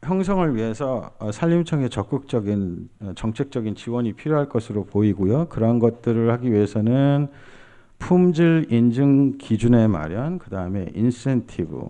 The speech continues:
그다음에 이렇게 품질 인증 기준 마련을 통해서 어떤 제품이 인증이 된다고 한다면 정부가 우선 구매하거나 급식으로 제공하는 등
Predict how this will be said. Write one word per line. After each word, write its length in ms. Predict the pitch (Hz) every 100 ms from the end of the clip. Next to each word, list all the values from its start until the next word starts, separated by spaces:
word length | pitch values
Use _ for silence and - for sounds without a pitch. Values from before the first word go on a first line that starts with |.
| 101
그다음에 640 | - 101 95 110 147 165 175 - - _ -
이렇게 340 | 104 113 131
품질 560 | - 180 175 170 165 104
인증 460 | 117 117 127 127
기준 360 | 120 101 110 113
마련을 400 | 98 98 101 95
통해서 680 | 110 101 98 - 156 160 120
어떤 540 | - - 107 104 98 -
제품이 720 | - 110 110 131 127 160 196 214 - _ _ _ 107
인증이 440 | 107 113 139 139
된다고 480 | 113 104 101 107 107
한다면 840 | 117 104 98 98 120 143 165 170 - _
정부가 440 | 95 98 101 104
우선 340 | 92 92 117
구매하거나 880 | 107 95 107 110 90 87 95 147 180
급식으로 540 | - 87 - 101 98 95
제공하는 600 | - 90 95 95 95 95
등 300 | 127 120 87